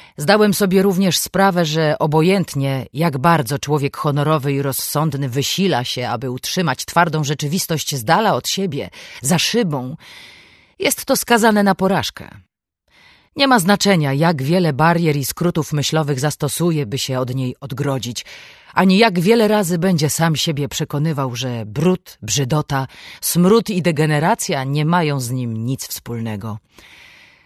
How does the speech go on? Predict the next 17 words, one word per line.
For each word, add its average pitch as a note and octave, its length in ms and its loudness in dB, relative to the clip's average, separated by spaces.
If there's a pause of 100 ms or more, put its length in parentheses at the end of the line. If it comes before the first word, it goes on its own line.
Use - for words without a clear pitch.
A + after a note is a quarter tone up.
(120)
W - 60 -20
końcu D4+ 480 -2 (140)
naga G3 260 2
rzeczywistość F#3+ 720 -4
zaskakuje D3 600 -4
go D3 120 -4
w D3 80 -6
najmniej C#3+ 440 -2
spodziewanym C#3+ 640 -4
momencie. D#3 600 -4 (680)
Wali G#3+ 400 2
w - 100 -10
pysk G#3+ 400 -2
i D#3+ 140 -6
porzuca D3+ 460 -2
w - 80 -10
ciemnym, D#3+ 500 0